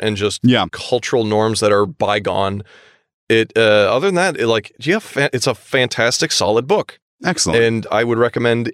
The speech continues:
Speaker 1: anyone who's into horror to read it, 'cause it's got some very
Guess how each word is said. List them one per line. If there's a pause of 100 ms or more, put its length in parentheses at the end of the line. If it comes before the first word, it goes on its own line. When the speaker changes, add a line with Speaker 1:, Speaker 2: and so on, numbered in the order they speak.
Speaker 1:
anyone
who's
into
horror
to
read
it, (200)
'cause
it's
got
some
very